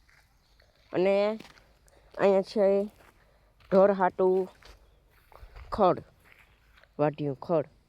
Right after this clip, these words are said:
બરાબર? ભાઈ, અત્યારે ગરમી બહુ થાય છે, હું ઈ છે કાંઈ જણી.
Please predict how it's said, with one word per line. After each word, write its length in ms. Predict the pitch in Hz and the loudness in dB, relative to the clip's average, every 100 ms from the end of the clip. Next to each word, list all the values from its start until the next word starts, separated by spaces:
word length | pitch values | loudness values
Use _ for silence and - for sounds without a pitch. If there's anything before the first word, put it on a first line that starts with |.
| _ _ _ _ _ _ _ _ _ - | _ _ _ _ _ _ _ _ _ -8
બરાબર? 260 | 190 220 233 _ _ _ - _ _ - | -6 -8 -12 _ _ _ -20 _ _ -2
ભાઈ, 260 | 208 196 | 2 0
અત્યારે 280 | 202 220 180 | 6 6 10
ગરમી 360 | 170 196 247 277 | 10 10 10 10
બહુ 280 | 226 269 | 12 12
થાય 280 | 254 247 233 | 12 6 6
છે, 140 | 214 202 | 6 4
હું 340 | 202 220 220 | 6 6 6
ઈ 140 | 202 | 6
છે 140 | 185 190 | 4 0
કાંઈ 280 | 196 175 156 | 0 0 2
જણી. 240 | 170 | 0